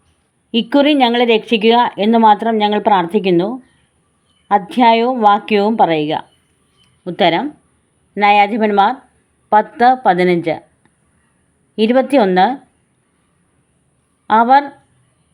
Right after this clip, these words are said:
അന്യദേവന്മാരെ തങ്ങളുടെ ഇടയിൽ നിന്ന് നീക്കം ചെയ്തു, കർത്താവിനെ സേവിച്ചു, ഡാഷ് കണ്ട് അവിടുന്ന് രോഷാകുലനായി. ഉത്തരം, ഇസ്രായേലിൻ്റെ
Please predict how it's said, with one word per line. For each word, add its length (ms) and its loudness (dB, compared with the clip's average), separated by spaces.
അന്യദേവന്മാരെ 840 0
തങ്ങളുടെ 420 0
ഇടയിൽ 260 2
നിന്ന് 240 -4
നീക്കം 320 -2
ചെയ്തു, 440 -2
കർത്താവിനെ 460 0
സേവിച്ചു, 580 -2
ഡാഷ് 400 0
കണ്ട് 440 0
അവിടുന്ന് 300 -2
രോഷാകുലനായി. 960 0
ഉത്തരം, 460 0
ഇസ്രായേലിൻ്റെ 880 0